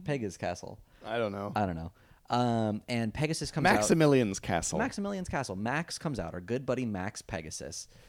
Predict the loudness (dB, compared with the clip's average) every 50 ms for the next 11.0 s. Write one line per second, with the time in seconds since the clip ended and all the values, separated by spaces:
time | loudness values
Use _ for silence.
0 | -20 -20 -20 -8 -4 -2 -2 0 0 0 0 0 0 -2 -4 -6 -8 -8 -6 -6
1 | -6 -6 -4 -4 -2 -2 -2 -2 -4 -4 -6 -6 -8 -6 -6 -4 -4 -4 -4 -4
2 | -6 -6 -8 -8 -8 -8 -8 -8 -8 -4 -2 -2 -2 -2 -6 -6 -6 -8 -6 -4
3 | -2 0 0 0 2 0 0 -2 -6 _ _ -20 _ _ _ _ -12 -6 -2 -2
4 | -2 -2 -2 -2 -2 -2 -2 -4 -4 -4 -6 -6 -6 -6 -6 -4 -2 -2 -2 -2
5 | -2 -4 -4 -2 -2 0 0 2 0 0 -2 -4 -8 -8 -8 -8 -6 -4 -6 -6
6 | -6 -8 -8 -6 -6 -4 -4 -4 -4 -6 -6 -6 -6 -6 -4 -6 -8 -10 _ -12
7 | -12 -10 -8 -6 -4 -2 0 2 2 2 0 -2 -2 -6 -6 -6 -6 -6 -4 -4
8 | -4 -4 -2 -4 -4 -6 -8 _ -6 -6 -4 -4 -6 -6 -6 -8 -10 -10 -12 -14
9 | _ _ _ _ _ _ _ -6 -4 -4 -4 -4 -6 _ -8 -6 -4 -4 -4 -6
10 | -10 -14 -14 -14 -10 -8 -6 -6 -6 -6 -6 -6 -8 -8 -10 -10 -10 -8 -10 -10